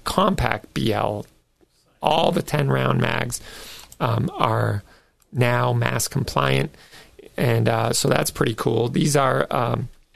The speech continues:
a polymer frame, uh, I'm sorry, excuse me. The sar U S A B six pistol is not a polymer frame. It is a hammer-fired,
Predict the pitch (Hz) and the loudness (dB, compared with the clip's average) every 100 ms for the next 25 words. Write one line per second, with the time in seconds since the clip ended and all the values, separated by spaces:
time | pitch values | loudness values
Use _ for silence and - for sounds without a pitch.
0 | - - _ _ _ _ - - - 123 | -20 -20 _ _ _ _ -18 -6 0 2
1 | 117 120 - - 151 156 143 - 135 131 | 2 0 0 0 2 2 2 2 2 4
2 | 127 - - _ _ - - 113 - 160 | 2 0 -6 _ _ -6 -2 -2 -2 -2
3 | 135 117 - - - - 175 - - - | -2 -2 -2 -2 -2 0 0 0 -4 -6
4 | - - - - 151 120 113 147 - _ | -16 -16 -20 -6 0 2 2 0 -8 _
5 | - - - 139 139 139 135 - 127 113 | -10 -4 0 2 2 4 2 2 0 0
6 | 135 120 - 196 196 - - - 127 120 | 0 0 0 0 0 -4 -2 -2 0 -2
7 | 123 139 160 131 - 123 - - 127 - | 0 2 2 0 -2 -2 -2 -2 -6 -4
8 | 110 123 - - 117 117 117 165 151 135 | -4 -4 -2 -2 0 -2 -2 0 0 0
9 | - - - | -2 -2 -2